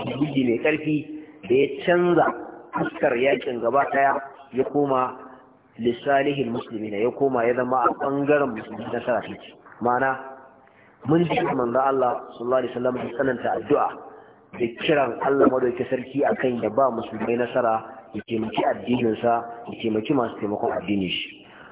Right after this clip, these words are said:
Wanda kuma dama Allah shi yake ba da nasara. Manzo Allah sallallahu alaihi wasallam ya tsananta wannan addu'a, Allah cikin hikimarsa ya karɓi wannan addu'a kuma ya baiwa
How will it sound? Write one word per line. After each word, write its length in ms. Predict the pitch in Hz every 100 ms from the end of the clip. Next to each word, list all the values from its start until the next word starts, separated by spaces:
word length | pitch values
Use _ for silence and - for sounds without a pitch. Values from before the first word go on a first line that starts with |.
| -
Wanda 220 | - 120 117
kuma 200 | 131 127
dama 340 | 156 143 143 127
Allah 260 | 147 135
shi 180 | 123 131
yake 140 | 127 107
ba 120 | 110
da 80 | 101
nasara. 360 | 95 - 87 69 - - - - -
Manzo 160 | 104 117
Allah 220 | 147 147 131
sallallahu 280 | 120 123 127
alaihi 80 | 120
wasallam 220 | 127 123
ya 80 | 120
tsananta 320 | - 131 120
wannan 260 | 117 131 123
addu'a, 280 | 110 - 139 95 - - - -
Allah 220 | 131 120 -
cikin 220 | - 131
hikimarsa 460 | 151 139 123 113 117 117 - - -
ya 100 | 127
karɓi 220 | 120 120
wannan 320 | 131 117 120
addu'a 400 | 123 113 135 117 113
kuma 140 | 120 123
ya 40 | 123
baiwa 260 | 127 110